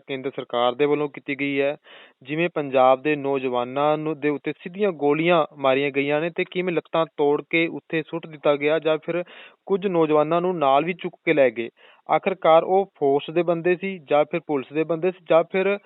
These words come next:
ਜਿਹੜਾ ਕਿਹਾ ਜਾ ਰਿਹਾ ਕਿ ਆਰ ਐਸ ਐਸ ਦੇ ਬੰਦੇ ਸੀ ਜਿਹੜੇ, ਜਿਨ੍ਹਾਂ ਦੇ ਵੱਲੋਂ ਇਹ ਗੁੰਡਾਗਰਦੀ ਕੀਤੀ ਜਾ ਰਹੀ ਹੈ। ਪੰਜਾਬ ਦੇ ਹਾਲਾਤ ਜੇਕਰ ਗੱਲ ਕਰੀਏ ਤਾਂ ਭਾਰਤ ਦੇ ਵਿੱਚ ਹੋ ਕੀ ਰਿਹਾ,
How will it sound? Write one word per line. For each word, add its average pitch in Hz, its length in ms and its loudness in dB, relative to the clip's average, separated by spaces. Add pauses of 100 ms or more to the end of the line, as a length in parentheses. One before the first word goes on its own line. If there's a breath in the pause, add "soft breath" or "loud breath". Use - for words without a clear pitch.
(380 soft breath)
ਜਿਹੜਾ 156 460 2
ਕਿਹਾ 165 300 0
ਜਾ 165 180 4
ਰਿਹਾ 170 160 6
ਕਿ 190 220 -2
ਆਰ 151 260 6
ਐਸ 147 320 -4
ਐਸ 160 100 2
ਦੇ 160 160 -4
ਬੰਦੇ 147 320 -4
ਸੀ 151 120 -10
ਜਿਹੜੇ, 151 360 -4 (380 soft breath)
ਜਿਨ੍ਹਾਂ 165 160 0
ਦੇ 170 80 0
ਵੱਲੋਂ 151 240 0
ਇਹ 165 60 0
ਗੁੰਡਾਗਰਦੀ 139 560 0
ਕੀਤੀ 139 220 -12
ਜਾ 139 140 0
ਰਹੀ 147 160 -4
ਹੈ। 165 40 -4
ਪੰਜਾਬ 143 640 2
ਦੇ 170 220 -2
ਹਾਲਾਤ 147 760 0 (200)
ਜੇਕਰ 139 260 -2
ਗੱਲ 135 200 0
ਕਰੀਏ 151 240 -2
ਤਾਂ 165 220 -2
ਭਾਰਤ 156 340 4
ਦੇ 160 100 -4
ਵਿੱਚ 165 280 -6 (440 soft breath)
ਹੋ 185 120 6
ਕੀ 185 200 0
ਰਿਹਾ, 147 260 4